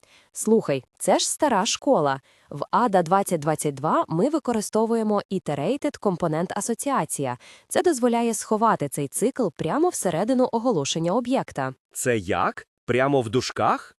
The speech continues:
Speaker 1: Так, дивись, ось твій масив квадратів чисел. Раніше ти писав окремий цикл, а тепер це виглядає так.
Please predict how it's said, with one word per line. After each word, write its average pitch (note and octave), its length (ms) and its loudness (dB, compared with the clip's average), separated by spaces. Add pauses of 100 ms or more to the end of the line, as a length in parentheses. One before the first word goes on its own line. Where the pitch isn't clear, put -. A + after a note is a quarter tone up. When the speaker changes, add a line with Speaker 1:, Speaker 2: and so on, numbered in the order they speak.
(120)
Speaker 1:
Так, D#3 420 -6 (180)
дивись, F3+ 640 -4
ось C4 260 -2
твій B3+ 200 -2
масив G3 380 -4
квадратів F3+ 540 -2
чисел. C#3+ 460 -4 (240)
Раніше E3 460 0
ти B3+ 160 0
писав F3 340 -2 (100)
окремий F3 380 -2
цикл, C#3+ 420 -2 (300)
а E3 100 -2
тепер E3+ 320 -2
це - 160 -2
виглядає G#3 560 0
так. - 440 -4